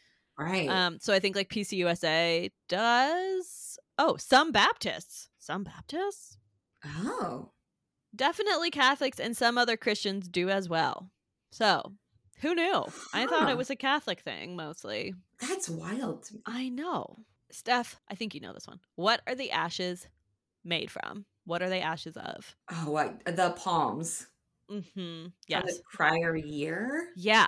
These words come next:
Speaker 2: palms from last year's Palm Sunday.
Speaker 1: Yes.
Speaker 2: There's an influencer I enjoy that I, who I follow who's a Episcopal priest, I think, and her husband is also an Episcopal priest, and, uh, but I think she was raised Catholic. We should have her on the pod.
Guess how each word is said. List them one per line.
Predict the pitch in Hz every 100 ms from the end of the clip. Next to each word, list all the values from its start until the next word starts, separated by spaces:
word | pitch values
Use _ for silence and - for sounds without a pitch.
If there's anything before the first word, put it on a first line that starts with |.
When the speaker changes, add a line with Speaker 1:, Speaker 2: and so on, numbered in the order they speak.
| -
Speaker 2:
palms | - 190 196
from | 202 202 202
last | 165 185 -
year's | 180 175
Palm | 175 165
Sunday. | 165 160 - - _ -
Speaker 1:
Yes. | - - - - - - -
Speaker 2:
There's | - 196 226
an | 226
influencer | 196 196 190 185 180
I | 170
enjoy | 170 175 180 175 165
that | 165
I, | 170
who | 180
I | 170
follow | 160 160 160
who's | 170 156
a | 147 156 156 -
Episcopal | 175 - 185 - 170 160 165 -
priest, | 180 175 - -
I | 170
think, | 170 170 -
and | 160
her | 151 160 156
husband | 151 156 - 160
is | 160
also | 156 165
an |
Episcopal | 156 165 - 165
priest, | 160 160 _
and, | - 160 156 -
uh, | - -
but | 180
I | 180
think | 165
she | 175
was | 170
raised | 165
Catholic. | 160 147 160 - _ -
We | 156
should | 180
have | 160
her | 151
on | 151
the | 151
pod. | 156